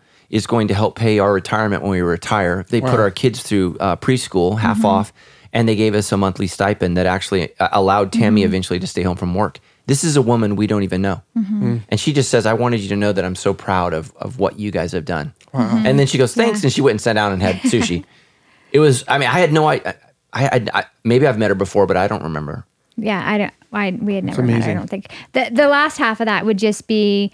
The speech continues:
Speaker 3: now it looks a little different. You know, we're provided for financially from the church because we're able to do that now.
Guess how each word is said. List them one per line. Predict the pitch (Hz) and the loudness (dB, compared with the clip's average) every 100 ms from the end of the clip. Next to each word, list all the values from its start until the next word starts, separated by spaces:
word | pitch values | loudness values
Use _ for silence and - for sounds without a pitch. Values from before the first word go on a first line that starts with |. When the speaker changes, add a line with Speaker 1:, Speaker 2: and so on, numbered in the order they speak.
| _ - | _ 0
Speaker 3:
now | 233 240 240 | 2 4 2
it | 247 | 2
looks | 226 233 - | 0 -2 -2
a | |
little | 233 208 202 | -2 -2 -2
different. | 220 220 226 202 | -2 -4 -4 -2
You | 214 | 0
know, | 214 208 | 2 2
we're | 202 | 0
provided | 202 214 202 202 214 208 | -2 -2 0 0 0 -2
for | - 208 | -2 -2
financially | - 202 196 190 - 208 | -2 -4 -2 -4 -4 -4
from | 202 269 359 | -2 -2 0
the | 262 | -2
church | - 202 208 - | -2 -4 -4 -4
because | 226 208 | -2 -2
we're | 202 | -2
able | 202 190 | -2 -4
to | - | -6
do | 202 277 | -2 -2
that | - | -2
now. | 185 180 | -2 -4